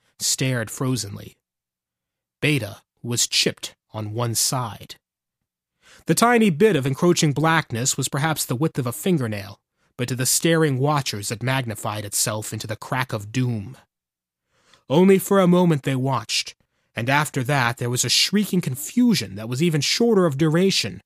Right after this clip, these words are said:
and which gave way to an orderly scurry of activity, each man at his prescribed job.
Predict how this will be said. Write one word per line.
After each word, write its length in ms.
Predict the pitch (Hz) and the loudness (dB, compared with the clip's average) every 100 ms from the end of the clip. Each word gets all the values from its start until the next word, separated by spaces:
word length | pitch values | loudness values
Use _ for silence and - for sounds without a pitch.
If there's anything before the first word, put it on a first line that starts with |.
| _ _ - | _ _ -8
and 120 | 113 | -4
which 180 | 123 - | -2 0
gave 280 | 147 147 | 2 2
way 220 | 139 147 156 | 2 0 0
to 160 | 135 | -2
an 80 | 123 | -4
orderly 460 | 135 160 175 170 156 | -2 2 4 4 2
scurry 480 | - - 175 180 | 2 2 2 4
of 100 | 160 | 2
activity, 600 | 165 156 - 180 117 - - _ _ _ _ - | 0 -2 -2 -2 -2 -8 -16 _ _ _ _ -2
each 280 | 135 - - | 0 0 0
man 300 | 160 139 117 | 0 0 -2
at 80 | 110 | -4
his 140 | 131 | -6
prescribed 600 | 131 - 151 147 143 - | -4 -4 -2 -2 -4 -6
job. 440 | 151 147 110 101 | -4 -4 -4 -10